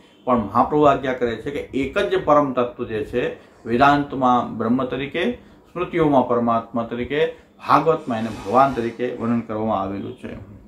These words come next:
તો નિર્ગલિત વસ્તુ જ્ઞાપકમ લિંગમ બ્રહ્મ ઇત્યાદિ પદમ તત તત સિદ્ધ, સિદ્ધમ મયાપી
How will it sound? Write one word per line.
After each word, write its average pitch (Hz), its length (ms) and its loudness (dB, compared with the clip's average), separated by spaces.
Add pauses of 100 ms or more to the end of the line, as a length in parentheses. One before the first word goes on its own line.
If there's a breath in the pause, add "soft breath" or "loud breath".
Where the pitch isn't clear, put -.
(360)
તો 123 80 -6
નિર્ગલિત 180 460 4
વસ્તુ 170 340 2
જ્ઞાપકમ 165 600 4
લિંગમ 151 440 -2
બ્રહ્મ 143 260 0
ઇત્યાદિ 151 520 4
પદમ 147 300 0 (540 loud breath)
તત 160 160 2
તત 175 380 2
સિદ્ધ, 143 280 0 (800)
સિદ્ધમ 151 420 0
મયાપી 139 680 6